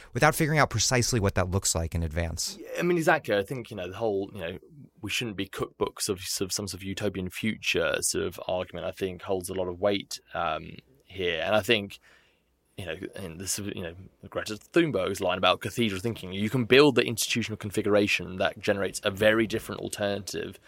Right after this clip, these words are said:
Speaker 2: to, you know, capitalist institutions and, and sort of, you know, the type of political economy we have today that also delivers in the here and now for ordinary people, um, which isn't necessarily some sort of, you know,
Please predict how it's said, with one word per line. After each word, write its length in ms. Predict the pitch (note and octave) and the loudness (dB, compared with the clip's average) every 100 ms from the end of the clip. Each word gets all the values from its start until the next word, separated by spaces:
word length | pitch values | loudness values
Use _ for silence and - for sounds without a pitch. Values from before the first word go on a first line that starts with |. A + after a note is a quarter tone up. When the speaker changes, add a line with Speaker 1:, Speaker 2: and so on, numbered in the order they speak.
| - - - | -20 -14 -4
Speaker 2:
to, 380 | - G2 F#2 F#2 _ - | 0 2 0 -4 _ -12
you 100 | D#2 | -12
know, 60 | - - - D#2 D2+ - | -12 -18 -20 -20 -20 -4
capitalist 340 | A2 F#2+ F#2 | -2 -2 -6
institutions 640 | G2+ - G#2 F#2+ F#2+ F#2 F2 | -10 -6 -4 -4 -4 -8 -8
and, 100 | F2+ F#2+ D#2 | -10 -12 -10
and 100 | - | -6
sort 180 | - F2+ | -4 -6
of, 100 | - - D3+ | -10 -20 -20
you 100 | - | -14
know, 60 | - - | -14 -12
the 100 | - | -6
type 220 | - G#2 | 0 0
of 120 | F#2 | 0
political 320 | - G#2+ - - | -4 -4 -4 -6
economy 240 | G2 F#2 | -4 -4
we 100 | F#2 | -6
have 240 | F#2+ F#2 | -4 -4
today 760 | - G2 A#2+ C3+ - - E3+ A3 _ _ _ _ _ _ _ _ | -6 2 4 6 4 -2 -4 -6 _ _ _ _ _ _ _ _
that 200 | G#2+ A2 | 2 4
also 320 | B2 C3+ C3 B2+ | 6 6 6 2
delivers 360 | A2 A2+ F#2+ | 4 4 4
in 60 | G2 | -4
the 80 | G2+ | 0
here 160 | A#2 | 2
and 80 | G#2+ | 2
now 220 | G2+ F#2+ | 0 0
for 120 | G#2 | 0
ordinary 240 | G2+ F#2 F#2+ | -2 -2 -4
people, 640 | - D#3 - F#2 G2+ F3 - - - - - _ - | -2 -2 0 0 0 -2 -10 -20 -20 -20 -20 _ 2
um, 320 | G2+ G#2 G#2+ | 6 6 2
which 300 | A2 A2+ A#2 | 0 4 6
isn't 220 | C#3+ A#2 A2 | 6 2 0
necessarily 400 | G2+ - G2 F#2+ | -2 0 0 2
some 220 | A#2 G#2 | 0 0
sort 160 | F#2+ | 0
of, 100 | F#2+ | -2
you 40 | E2+ | 0
know, 200 | E2+ | -2